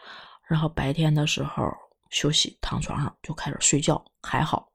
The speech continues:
就睡，就明显没有前一天晚上那么疼了，开始睡觉。基本上睡了一天吧，断断续续的睡了一天了。我觉得我这能睡觉的这个本事确实起了特别特别大的作用。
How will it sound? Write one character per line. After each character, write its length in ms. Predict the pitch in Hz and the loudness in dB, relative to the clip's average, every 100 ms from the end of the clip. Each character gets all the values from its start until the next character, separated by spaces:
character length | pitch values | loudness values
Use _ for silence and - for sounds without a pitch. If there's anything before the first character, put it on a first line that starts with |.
| - | -8
就 120 | 151 | -4
睡， 360 | - - 156 - - - - | -2 -2 -4 -6 -20 -12 -2
就 180 | - - | 0 6
明 180 | 160 180 | 6 8
显 180 | 160 | 6
没 120 | 139 151 | 6 4
有 100 | - | 4
前 240 | - 131 | 0 2
一 40 | |
天 140 | 160 151 | 2 2
晚 160 | - | 0
上 140 | - 156 | 0 4
那 60 | |
么 100 | 170 | 4
疼 180 | - - - | 2 -4 -8
了， 160 | - - | -10 -8
开 140 | - 135 | -6 -4
始 80 | |
睡 160 | - - | -4 -4
觉。 240 | - - _ _ _ _ _ _ _ - | -4 -6 _ _ _ _ _ _ _ -2
基 180 | - 202 | 4 6
本 160 | 170 | 6
上 200 | 165 180 | 6 4
睡 200 | - - | 4 0
了 80 | - | -2
一 40 | - | -6
天 180 | - - | -6 -6
吧， 140 | - - | -6 -2
断 160 | 170 | 0
断 140 | - 170 | 0 0
续 160 | 175 | -2
续 120 | - | -4
的 80 | - | -4
睡 220 | - - | -4 -4
了 100 | - | -6
一 60 | - | -8
天 180 | - - | -6 -8
了。 120 | - - | -6 2
我 100 | 170 | 4
觉 100 | 170 | 6
得 120 | 185 | 6
我 100 | 170 | 6
这 180 | 160 160 | 4 6
能 140 | 160 | 6
睡 200 | 156 170 | 4 2
觉 200 | 165 175 | 2 2
的 120 | 151 151 | 2 0
这 100 | 151 | -2
个 100 | 147 | -2
本 220 | - - | -4 -4
事 140 | - | -4
确 120 | - | -2
实 300 | 160 147 147 - - - - | -2 0 -2 -4 -16 -16 -2
起 220 | - - - | 4 6 4
了 120 | - | -2
特 180 | - - | 2 2
别 80 | - | 2
特 100 | - | 0
别 100 | - | 0
大 140 | - | -2
的 80 | - | -4
作 260 | - - | -2 -2
用。 120 | - | -2